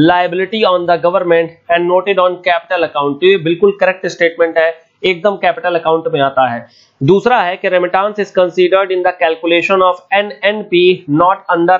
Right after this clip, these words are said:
एनडीपी। बिल्कुल correct है, domestic product में नहीं आता है, ये national product में आता है, या फिर कह सकते हैं कि ये नेशनल, नेट नेशनल प्रोडक्ट के अंतर्गत आ जा रहा होता है। तो ये भी correct statement हो जाएगी, यहां पर भी कोई दिक्कत नहीं है।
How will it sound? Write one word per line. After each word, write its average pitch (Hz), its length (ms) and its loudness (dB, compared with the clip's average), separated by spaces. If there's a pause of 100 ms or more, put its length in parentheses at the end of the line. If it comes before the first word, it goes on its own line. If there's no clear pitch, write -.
एनडीपी। 156 560 0
बिल्कुल 190 340 0
correct 180 300 -2
है, 170 120 4 (460)
domestic 202 600 -2
product 196 340 -2
में 185 120 0
नहीं 185 280 2
आता 175 240 0
है, 160 180 -2
ये 170 100 -2
national 175 460 -2
product 170 340 -4
में 170 140 0
आता 156 320 0
है, 156 120 0 (240)
या 196 100 2
फिर 202 140 -4
कह 196 160 -2
सकते 185 260 -4
हैं 185 220 2
कि 185 220 0
ये 226 80 2 (420)
नेशनल, 202 840 2 (260)
नेट 240 260 4 (180)
नेशनल 196 440 2
प्रोडक्ट 185 420 -2
के 185 80 2
अंतर्गत 170 400 0
आ 165 100 4
जा 160 140 0
रहा 151 100 0
होता 156 160 -2
है। 170 60 -6
तो 175 60 -2
ये 170 100 2
भी 170 120 -2
correct 185 320 -4
statement 165 480 -2
हो 151 80 0
जाएगी, 156 280 0
यहां 151 300 0
पर 175 160 -4
भी 156 120 -6
कोई 156 160 0
दिक्कत 147 340 -4
नहीं 147 200 -2
है। 147 100 -2